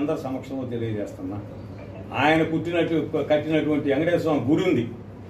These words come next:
ఏలుపూర్లో, నేను వాళ్ళ ఊర్లో, నేను శ్రీకృష్ణదేవరాయలు గారు వస్తాం,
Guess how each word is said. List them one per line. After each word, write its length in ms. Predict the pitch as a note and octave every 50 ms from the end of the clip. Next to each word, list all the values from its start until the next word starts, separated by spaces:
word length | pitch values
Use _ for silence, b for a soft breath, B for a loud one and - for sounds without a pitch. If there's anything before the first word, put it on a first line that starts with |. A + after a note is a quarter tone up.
| - - - - - - - - - - - - - - - - - - - - - B2 D#3
ఏలుపూర్లో, 440 | F3+ F3+ - F3+ F#3 E3 C#3+ B2 G#2+ - - - - - F#2+ G2 G2+ G2+ G#2+ A2+ C3+
నేను 320 | D3+ E3+ F#3+ G3+ G#3 G#3+ A3 A#3+ A#3+ A#3 A#3 - - - - - - - - - - - - - - B2+
వాళ్ళ 140 | D3+ E3 F3 F#3
ఊర్లో, 220 | F#3 E3+ D3+ B2 G2+ - - - - - B2 C#3
నేను 220 | E3 G3 G#3 A3+ G#3+ -
శ్రీకృష్ణదేవరాయలు 800 | - G#3 E3+ F3+ E3+ E3 E3+ D#3+ E3 E3 D#3+ D#3+ D#3 D3+ D3 C#3+
గారు 120 | C#3 B2+ B2 A#2
వస్తాం, 220 | - - A#2+ A2